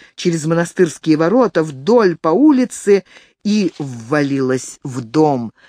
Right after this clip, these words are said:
За кухонным столом с куском хлеба и кружкой пива в руках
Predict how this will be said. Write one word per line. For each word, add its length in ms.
За 240
кухонным 540
столом 520
с 120
куском 420
хлеба 520
и 180
кружкой 500
пива 540
в 140
руках 520